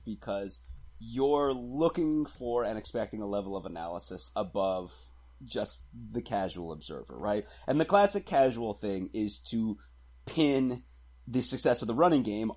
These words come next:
on the running back. The offensive line, and Wisconsin can tell you, is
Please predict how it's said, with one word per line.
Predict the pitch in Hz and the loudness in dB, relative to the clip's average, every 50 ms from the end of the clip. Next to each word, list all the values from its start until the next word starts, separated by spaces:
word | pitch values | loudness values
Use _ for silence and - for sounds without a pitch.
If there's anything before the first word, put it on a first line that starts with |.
| - - | -2 -2
on | 95 95 95 98 98 101 | 0 2 2 2 0 0
the | 110 | 0
running | 120 151 190 196 160 127 104 | 4 6 6 8 8 6 2
back. | 87 80 - - - - - - - - - - | 0 -2 -4 -6 -8 -12 -18 -20 -20 -20 -20 -12
The | - 113 - 120 | -4 2 10 12
offensive | 135 151 160 165 165 147 - 143 | 12 12 12 10 2 0 0 0
line, | 123 131 127 120 120 117 117 117 - | 2 4 6 6 6 6 4 2 -2
and | - 101 98 | -2 -2 -2
Wisconsin | 98 95 - - 104 107 107 98 - 110 101 | -2 -4 -4 -2 -2 -2 -2 -2 -4 -6 -6
can | 98 87 | -8 -8
tell | - - 92 92 90 | -6 -4 -4 -4 -2
you, | 87 87 92 101 104 - | -2 -2 -2 -2 -2 0
is | - 104 101 101 101 101 - - - | 2 2 4 4 2 2 0 -2 -6